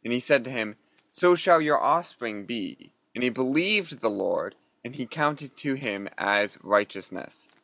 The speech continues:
And he said to him, 'I am the Lord who brought, I am the Lord who brought you out from Ur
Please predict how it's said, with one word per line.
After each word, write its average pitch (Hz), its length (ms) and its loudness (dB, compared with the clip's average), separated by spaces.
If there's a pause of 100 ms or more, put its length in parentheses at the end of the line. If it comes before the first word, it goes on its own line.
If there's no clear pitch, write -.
(360)
And 123 100 0
he 131 120 4
said 143 340 6
to 143 100 -2
him, 123 320 -2
'I 131 160 4
am 131 120 0
the 127 100 0
Lord 151 600 4 (420)
who 131 120 -6
brought, 131 320 6 (560)
I 147 140 8
am 170 180 0
the 170 100 0
Lord 113 400 4
who 131 160 -6
brought 123 320 6
you 127 260 -4
out 117 400 6
from 117 340 -2
Ur 104 420 6